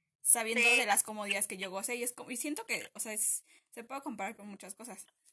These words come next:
Speaker 1: Y ahí está lo emocional, o sea, ¿por qué vas a ven-, por qué va a venir alguien a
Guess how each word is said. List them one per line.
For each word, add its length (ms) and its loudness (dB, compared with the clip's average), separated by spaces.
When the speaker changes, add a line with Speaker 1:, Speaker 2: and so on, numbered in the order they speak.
Speaker 1:
Y 100 -6
ahí 120 0
está 220 -2
lo 80 -4
emocional, 480 -4
o 80 -4
sea, 220 -4
¿por 200 -4
qué 160 -4
vas 240 -2
a 260 -4
ven-, 600 -8
por 120 -10
qué 100 -4
va 100 0
a 40 -2
venir 260 -6
alguien 480 -6
a 440 0